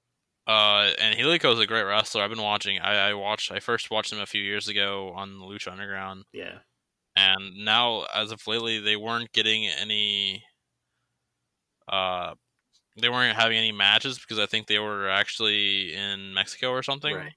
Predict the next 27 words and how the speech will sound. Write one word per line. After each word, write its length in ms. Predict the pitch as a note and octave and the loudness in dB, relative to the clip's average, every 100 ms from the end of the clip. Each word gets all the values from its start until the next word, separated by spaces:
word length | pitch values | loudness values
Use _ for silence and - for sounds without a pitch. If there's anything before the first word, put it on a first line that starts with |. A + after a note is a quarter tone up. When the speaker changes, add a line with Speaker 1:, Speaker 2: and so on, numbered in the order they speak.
| _ _ | _ _
Speaker 1:
or 120 | B2 | -10
whatever, 420 | C3+ C#3+ D3+ D#3 | -4 -2 -2 -4
'cause 240 | C#3+ A#2 A2+ | -4 -6 -6
due 200 | A2+ A2 | -4 -4
to 40 | G#2 | -4
the 60 | |
travel 300 | - G2+ A2+ | -2 -2 -2
ban. 300 | A#2+ C3+ C#3+ | 0 0 0
Speaker 2:
Right. 240 | G2 F#2+ - _ _ _ _ _ _ _ _ _ _ _ _ _ - | -4 -10 -18 _ _ _ _ _ _ _ _ _ _ _ _ _ 0
Speaker 1:
But 180 | A2 G#2+ | 4 6
that 160 | A#2 | 6
was 120 | A#2 | 4
just 160 | A2+ A2 | 0 -4
another 220 | A2+ A2 | -2 -2
match. 320 | G#2+ A2 A2 | 2 2 2
Didn't 340 | - A2 G#2+ F2+ | -4 -8 -8 -4
I, 140 | A2 A#2+ | -4 -4
that 180 | F#2+ A#2 | -2 -2
was 120 | B2+ | 0
a 20 | |
match 180 | A#2 A2+ | 0 0
I 40 | |
re-, 240 | A2 A2 - F2+ | -2 -4 -6 -8
really 240 | A#2 A#2 | -6 -4
didn't 220 | A2+ G#2+ | -4 -6
care 260 | - A2 A2 | -2 0 0
for. 560 | A#2 A2+ A2+ A2 A2+ | -4 -2 -2 -2 -4